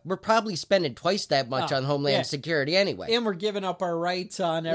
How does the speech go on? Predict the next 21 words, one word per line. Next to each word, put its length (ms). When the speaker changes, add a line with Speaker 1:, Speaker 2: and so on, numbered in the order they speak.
Speaker 2:
everybody, 520
whatever. 480
Speaker 1:
Yeah. 200
Speaker 2:
So 440
Speaker 1:
Maybe 360
we 100
could 40
Speaker 2:
Jefferson 120
Speaker 1:
just 240
Speaker 2:
Yeah. 120
Speaker 1:
pay 240
isis. 580
Speaker 2:
You 120
could 140
pay 260
isis. 420
They'd 220
Speaker 1:
Mm-hmm. 60
Speaker 2:
probably 200
take 300
it. 140